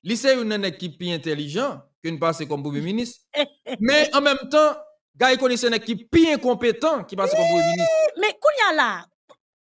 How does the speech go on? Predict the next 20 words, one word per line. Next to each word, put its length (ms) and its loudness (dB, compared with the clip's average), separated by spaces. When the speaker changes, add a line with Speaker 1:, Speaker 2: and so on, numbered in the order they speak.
Speaker 2:
pas 180 2
qui 160 -8
ça 220 2
yo 120 2
te 140 -2
choix, 220 -8
parce 160 -2
que 60 -8
Kounia 580 0
là, 180 4
gon 140 -2
question 420 -2
pour 120 0
nous 100 0
poser 260 0
C 180 -6
P 180 -8
T 160 -12
a. 60 -18
Sous 200 -2